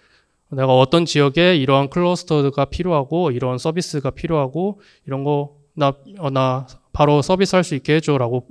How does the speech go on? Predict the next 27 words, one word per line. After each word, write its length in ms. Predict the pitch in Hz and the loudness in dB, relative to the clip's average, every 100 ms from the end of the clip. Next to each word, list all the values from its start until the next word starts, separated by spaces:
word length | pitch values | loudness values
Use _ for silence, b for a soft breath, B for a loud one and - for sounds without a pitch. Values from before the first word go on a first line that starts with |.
| - | -12
요청을 340 | 135 - 147 170 | -12 -8 -4 -4
하면은 420 | 170 139 160 208 b b b b | -4 -4 -6 -8 b b b b
엘카스 380 | 123 147 139 165 | -6 -2 -2 -4
시스템 540 | 160 175 - 151 156 | -4 -6 -6 -6 -4
그리고 180 | 151 123 | -6 -8
클러스 360 | - 170 165 147 | -4 -2 -2 -2
에이피아이 680 | 131 131 131 123 123 135 160 | -2 -4 -6 -4 -6 -8 -10
그리고 200 | - 123 | -10 -12
워크로드 340 | 113 135 131 | -8 -6 -4
오크스트를 600 | 117 - 131 - 131 120 | -6 -4 -4 -6 -8 -8
통해서 520 | - 165 143 160 196 b b b b 131 | -6 -6 -6 -6 -8 b b b b -10
일련의 340 | 123 127 127 | -8 -6 -8
과정을 320 | - - 123 | -10 -12 -12
통해서 460 | 123 151 143 165 180 - | -8 -8 -6 -6 -6 -8
각각에 360 | 131 139 131 | -6 -4 -4
있는 340 | 123 131 180 196 b b b _ | -4 -4 -6 -6 b b b _
이제 180 | 156 | -14
사이트들의 720 | 127 160 160 143 135 151 156 131 | -8 -6 -6 -8 -6 -4 -4 -4
이제 100 | 120 | -8
워크로드, 480 | 113 - 139 139 - 131 | -10 -10 -10 -10 -14 -12
서-, 240 | - 160 - - | -8 -8 -10 0
클러스터가 400 | 170 175 - 156 | 2 2 2 -2
올라가고 580 | 120 117 117 156 202 - _ b b b | -2 -6 -6 -6 -8 -10 _ b b b
미들웨어가 480 | 143 127 139 139 131 | -10 -4 0 0 -2
올라가고 640 | 117 117 113 110 165 196 _ - | -6 -8 -12 -10 -10 -10 _ -14
워크로드가 500 | 131 147 139 139 123 | -12 -8 -6 -6 -6
올라가서 580 | 117 117 117 - 185 | -8 -10 -10 -10 -12